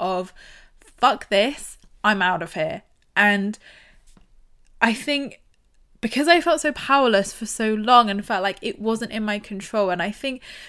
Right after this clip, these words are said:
sometimes with our manifestations and the law of attraction and just life in general, sometimes it can feel like a waiting game. It can feel like a,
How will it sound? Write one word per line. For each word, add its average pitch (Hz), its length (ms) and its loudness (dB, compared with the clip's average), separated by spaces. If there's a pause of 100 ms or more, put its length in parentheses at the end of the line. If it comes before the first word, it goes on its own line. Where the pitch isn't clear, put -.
(160)
sometimes 277 520 -2
with 262 100 -2
our 226 100 2
manifestations 214 760 -2
and 208 100 -6
the 180 80 -4
law 175 140 -2
of 175 80 -8
attraction - 440 -6
and 269 100 -10
just 294 180 -8
life 208 360 0
in 180 140 -6
general, 170 420 -4
sometimes 262 560 -6 (460)
it - 160 -8
can 269 300 -2
feel 226 240 -6
like 202 200 -4
a 190 60 -4
waiting 175 380 -8
game. 165 260 -8
It 170 100 -12
can 220 140 -6
feel 220 220 -6
like 208 280 -2
a, 196 220 -2